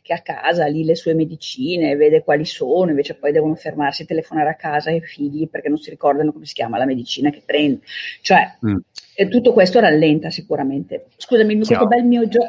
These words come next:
Speaker 1: gio-, giacchino giovane,
Speaker 2: Ma
Speaker 1: adesso me lo
Speaker 2: togli,
Speaker 1: tolgo perché
Speaker 2: togli
Speaker 1: sto
Speaker 2: il
Speaker 1: morendo di
Speaker 2: giacchino.
Speaker 1: caldo. <laughs>
Speaker 2: Mi è fatto venire in mente, eh, Roby, che noi, eh, quando abbiamo fatto il primo,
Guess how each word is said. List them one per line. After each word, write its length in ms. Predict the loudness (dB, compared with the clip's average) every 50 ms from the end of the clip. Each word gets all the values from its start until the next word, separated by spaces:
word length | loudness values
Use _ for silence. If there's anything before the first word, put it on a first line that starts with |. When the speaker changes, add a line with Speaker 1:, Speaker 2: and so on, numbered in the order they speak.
| -2 0
Speaker 1:
gio-, 240 | 2 2 2 2 -2
giacchino 540 | -6 -6 -6 -6 -6 -4 -2 0 0 0 0
giovane, 420 | 0 2 2 2 2 2 2 2
Speaker 2:
Ma 40 | 2
Speaker 1:
adesso 240 | 2 0 -2 -2 -2
me 80 | 0 0
lo 60 | 2
Speaker 2:
togli, 140 | 4 4 4
Speaker 1:
tolgo 160 | 4 2 0
perché 140 | -4 -4 -2
Speaker 2:
togli 80 | 0 0 0 2
Speaker 1:
sto 100 | 2 0
Speaker 2:
il 60 | 0
Speaker 1:
morendo 100 | 0 0 0
di 60 | 0
Speaker 2:
giacchino. 120 | 0 2 2
Speaker 1:
caldo. 440 | 2 4 4 2 0 -2 -6 -4 -4
<laughs> 1600 | -4 -2 0 -2 0 2 2 2 2 2 0 0 -2 -4 -4 -4 -6 -10 -10 -10 -14 -14 -12 -12 -12 -12 -10 -10 -10 -8 -4
Speaker 2:
Mi 100 | -2 -2
è 40 | 0
fatto 240 | 0 -2 -4 -2 0
venire 340 | 2 4 6 6 6 6 4
in 80 | 4
mente, 560 | 4 4 2 2 2 2 2 0 0 -2 -8 _ -4
eh, 240 | -2 0 0 0 -2
Roby, 500 | -2 0 2 2 2 2 2 2 2 2
che 140 | 0 0 0
noi, 340 | 2 2 2 2 2 2 0
eh, 400 | 0 0 0 0 2 0 0 -2 -2
quando 280 | -2 0 0 2 2
abbiamo 180 | 2 0 0 -2
fatto 380 | -2 -2 -4 -4 -4 _ 0 0
il 140 | 0 0 -2
primo, 640 | -2 0 2 4 4 4 4 4 2 2 0 -2